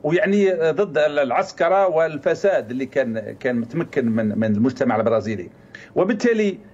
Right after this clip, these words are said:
آه، تعمت إلى عدة مجالات، آه، آه، في المجتمع البرازيلي، وأسقطت الدكتاتورية وأدخلت البرازيل في ديمقراطية سياسية، ورجعت البرازيل بعد سنوات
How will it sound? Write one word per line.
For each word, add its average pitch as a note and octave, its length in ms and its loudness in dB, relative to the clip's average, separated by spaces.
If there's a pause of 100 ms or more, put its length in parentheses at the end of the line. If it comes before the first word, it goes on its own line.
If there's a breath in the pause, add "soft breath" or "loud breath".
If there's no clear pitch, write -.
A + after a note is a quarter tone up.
(160)
آه، D#3+ 140 2
تعمت B3 440 2
إلى G3+ 140 4
عدة G3+ 320 0
مجالات، F#3+ 580 2 (600)
آه، F3+ 340 2
آه، - 20 2
في E3+ 100 -6
المجتمع F#3+ 320 0
البرازيلي، G3+ 680 0 (280 loud breath)
وأسقطت B3 1000 0
الدكتاتورية G#3+ 960 0
وأدخلت C4+ 560 0
البرازيل C#4 540 0
في B3+ 460 -6
ديمقراطية B3+ 580 0
سياسية، A#3+ 460 0
ورجعت G3+ 640 0
البرازيل A3 560 0
بعد F#3+ 360 -2
سنوات D4+ 680 0